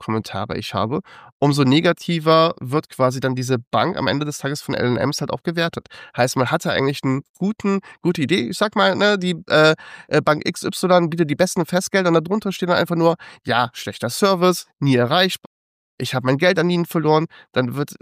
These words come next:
dann ist dieser Ta-, äh, Zinssatz zum Beispiel am Ende des Tages, den man gepostet hat, völlig egal.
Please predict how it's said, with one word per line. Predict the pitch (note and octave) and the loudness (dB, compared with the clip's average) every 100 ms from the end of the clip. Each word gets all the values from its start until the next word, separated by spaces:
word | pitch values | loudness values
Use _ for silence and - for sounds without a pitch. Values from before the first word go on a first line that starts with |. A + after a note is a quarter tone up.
| _ | _
dann | - C3+ | -6 -4
ist | B2+ C#3+ | -4 -2
dieser | C3 A#2+ | 0 0
Ta-, | - - B2+ | -2 -6 -4
äh, | |
Zinssatz | - - B3+ - B2+ | -4 -2 -2 0 -2
zum | - | 0
Beispiel | A#2 A#2 - A2+ | -2 -2 -2 -2
am | A2 | -2
Ende | A#2 | -2
des | - | -2
Tages, | A#2+ A#2 | -4 -4
den | B2 | -2
man | A#2 A#2 | -2 -2
gepostet | B2 F#3+ G3 C#3 | -4 -4 -2 -4
hat, | - _ | -6 _
völlig | - - - F4 A3+ | -20 -8 -2 0 0
egal. | D#3+ B2+ | 0 0